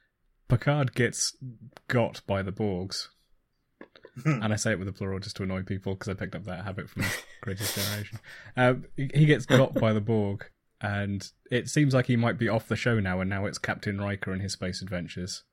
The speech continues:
Speaker 1: with his new first mate Shelby, who's a totally recurring character and not an extra.
Speaker 2: Yeah.
Speaker 1: And the way the season break is, yeah, it seems like it, they could be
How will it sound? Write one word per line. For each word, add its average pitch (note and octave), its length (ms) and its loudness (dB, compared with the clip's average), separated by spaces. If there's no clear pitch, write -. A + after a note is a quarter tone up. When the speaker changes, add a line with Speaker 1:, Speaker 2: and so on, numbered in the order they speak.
Speaker 1:
with F#2+ 140 -6
his F#2+ 180 -4
new G2 120 -4
first F#2+ 240 -6
mate F#2+ 180 -4
Shelby, F#2+ 340 -4
who's F#2 140 -4
a F#2 60 -8
totally F#2 300 -4
recurring F2 400 -4
character F2+ 380 -6
and F2 100 -6
not E2+ 160 -10
an F2+ 80 -4
extra. F2+ 360 -8
Speaker 2:
Yeah. C3 280 -4
Speaker 1:
And A#2 160 2
the A#2 60 2
way C3+ 120 6
the B2 140 4
season A#2 380 4
break A2 280 2
is, A2 240 4
yeah, A#2+ 120 6
it G2 200 2
seems A2+ 240 0
like G#2+ 160 -2
it, G#2 140 -6
they A2 100 0
could G#2+ 380 -2
be G2+ 320 -2